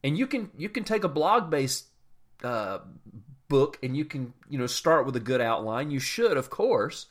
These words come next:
but it's, it's definitely different starting with material that you've already created versus creating an outline and going that way. So either one is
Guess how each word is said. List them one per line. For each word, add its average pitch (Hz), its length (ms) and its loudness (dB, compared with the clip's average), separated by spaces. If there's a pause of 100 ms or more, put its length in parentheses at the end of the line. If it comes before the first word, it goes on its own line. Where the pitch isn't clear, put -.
(840)
but 151 360 6
it's, 139 200 -4
it's 135 240 -6
definitely 160 580 2
different 151 480 -2
starting 151 640 0
with 135 120 -4
material 143 500 -2
that 123 180 -8
you've 123 100 -2
already 127 320 0
created 127 640 -2
versus 117 400 -6
creating 127 480 -8
an 107 80 -6
outline 110 540 -4
and 104 160 -10
going 107 300 -8
that 107 280 -4
way. 73 160 -8
So - 280 -8 (340)
either 226 200 2
one 190 220 2
is 110 140 -4